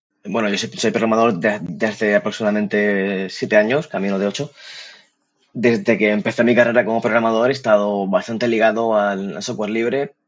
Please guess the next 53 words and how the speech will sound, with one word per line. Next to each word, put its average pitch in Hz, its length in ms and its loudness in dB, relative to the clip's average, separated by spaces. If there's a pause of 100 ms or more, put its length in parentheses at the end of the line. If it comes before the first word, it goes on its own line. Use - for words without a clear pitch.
principalmente 120 880 0
por 101 180 -10
un, 101 320 -8
un 113 80 -10
profesor 117 400 -6
que 127 80 -2
tenía 107 240 0
cuando 107 140 -2
empecé 101 180 -12
a 107 40 -10
estudiar 107 180 -6
informática, 113 560 -2 (520)
que - 120 -6
era 110 60 0
un 113 120 -4
fanático 110 380 0
de 107 80 0
Linux 123 340 0 (100)
y, 98 360 -6
y - 680 -16
bueno, 101 280 -2
como 95 160 -8
te-, 90 220 -8
tenía 107 460 2
mucha, 107 560 2
mucha 107 200 -2
admiración 110 280 0
por 101 120 -6
su - 100 -12
figura, 107 380 0
por 104 140 -2
un 98 140 -6
buen 101 140 -8
profesor 104 260 -8
que 110 120 -4
era 104 80 4
además, 104 340 0 (800)
me, 107 360 -2 (140)
me 101 100 -4
introdujo 110 360 0
un 107 80 -2
poco 117 220 0
en 117 80 0
el, 92 440 -2
en 110 100 -8
el 110 60 -2
mundillo 101 360 0
de, 95 180 -2
de 98 120 -2
Linux, 107 260 -4
empecé - 180 -16
a - 20 -8
utilizar 95 640 2